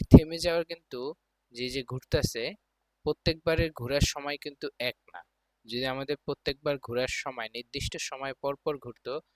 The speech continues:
তাহলে এটাকে পর্যাবৃত্ত গতি বলা যাইত, কিন্তু আমরা যখন বন্ধ করে দিলাম তখন এটা কি প্রত্যেকবার ঘোরার সময়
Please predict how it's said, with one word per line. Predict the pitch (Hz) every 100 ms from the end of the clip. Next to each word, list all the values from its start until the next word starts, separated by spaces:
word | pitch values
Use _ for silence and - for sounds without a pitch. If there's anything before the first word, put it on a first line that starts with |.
| _ _ -
তাহলে | 120
এটাকে | 123 139 143
পর্যাবৃত্ত | - 143 147 139 143 147 120
গতি | 127 127 120
বলা | 113 101
যাইত, | 98 - -
কিন্তু | - 113
আমরা | 123 123 131
যখন | 131 135 120
বন্ধ | 120 131
করে | 143 151 147
দিলাম | 117 117 135 _ _ _ _
তখন | - 120
এটা | 139 143
কি | - 131 - - - - 453 - - - _ _ _ _ _ _ _ _
প্রত্যেকবার | 214 - 160 156 156
ঘোরার | 156 127 127
সময় | - 151 156